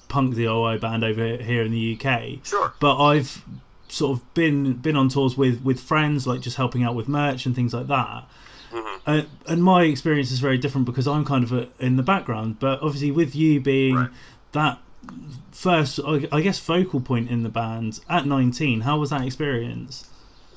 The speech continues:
Speaker 2: Uh, it's w-, w-, like, you know, I compare it to, like, say you're seventeen and you're in high school and your parents just moved you to a new town.
Speaker 1: Yeah.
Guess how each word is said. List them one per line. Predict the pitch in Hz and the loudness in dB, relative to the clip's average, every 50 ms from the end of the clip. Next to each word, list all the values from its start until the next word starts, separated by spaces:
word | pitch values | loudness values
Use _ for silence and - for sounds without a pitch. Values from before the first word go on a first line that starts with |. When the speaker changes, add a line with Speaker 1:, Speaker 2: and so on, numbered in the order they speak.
| - - - - - - - - - - - - - _ _ _ - | -20 -20 -20 -20 -20 -20 -20 -20 -20 -20 -20 -20 -20 _ _ _ 0
Speaker 2:
Uh, | - 165 170 175 170 170 175 170 170 - | 2 2 4 4 4 4 2 2 0 -2
it's | 160 170 170 - - - | -8 -16 -16 -16 -18 -16
w-, | - 165 165 - | -14 -14 -14 -12
w-, | - 170 - - - - - - - 139 | -12 -14 -14 -16 -20 -20 -20 -20 -8 -4
like, | 139 135 127 - - - - - - - - - - - - - - - - | -4 -4 -4 -6 -16 -20 -20 -20 -20 -20 -20 -20 -20 -20 -20 -20 -20 -20 -20
you | - 131 139 | -20 -14 -8
know, | 156 160 165 165 165 160 156 147 139 - - - - - - | -6 -4 -4 -2 -4 -6 -8 -12 -18 -20 -20 -20 -20 -12 -8
I | - 127 | -8 -8
compare | 123 - 123 110 143 139 139 135 127 | -8 -10 -12 -10 -6 -4 -4 -4 -4
it | - - | -6 -12
to, | - 127 120 117 110 | -16 -14 -12 -10 -6
like, | 107 101 95 85 - - - - - - - - - - - - - - - - - - - - - - - - - - - - - - - - - - | -6 -6 -6 -6 -12 -20 -20 -20 -20 -20 -20 -20 -20 -20 -20 -20 -20 -20 -20 -20 -20 -20 -20 -20 -20 -20 -20 -20 -20 -20 -20 -20 -20 -20 -20 -20 -20 -18
say | - - - - 151 135 131 127 123 | -16 -16 -12 -10 -10 -10 -8 -6 -4
you're | 117 113 110 104 95 87 - - - - - | 0 2 2 2 2 -2 -6 -12 -20 -20 -20
seventeen | - - - - - 123 110 104 101 98 - 101 98 90 85 80 - - - - 95 | -16 -14 -10 -8 -6 -6 -6 -8 -10 -16 -20 -20 -20 -20 -20 -20 -20 -20 -20 -20 -20
and | 92 87 85 82 - _ - - | -20 -20 -20 -20 -20 _ -20 -20
you're | 85 85 82 | -18 -16 -10
in | 82 | -8
high | - 107 107 | -8 -8 -8
school | 101 - - 113 107 104 104 101 101 92 - 90 | -10 -14 -16 -16 -14 -14 -12 -12 -14 -14 -16 -18
and | 87 | -18
your | 82 85 | -20 -20
parents | - - 98 95 95 95 90 - - | -16 -12 -10 -8 -8 -8 -10 -14 -16
just | - 95 92 - 87 | -18 -20 -18 -16 -16
moved | 90 87 - - | -18 -18 -18 -20
you | 87 | -20
to | - 90 85 | -18 -16 -16
a | |
new | 80 80 78 | -16 -16 -20
town. | - - 80 78 78 78 76 78 - - - - | -18 -14 -12 -10 -10 -10 -12 -14 -18 -18 -8 -4
Speaker 1:
Yeah. | 131 135 135 120 - - 113 | -2 0 0 0 -2 -6 -12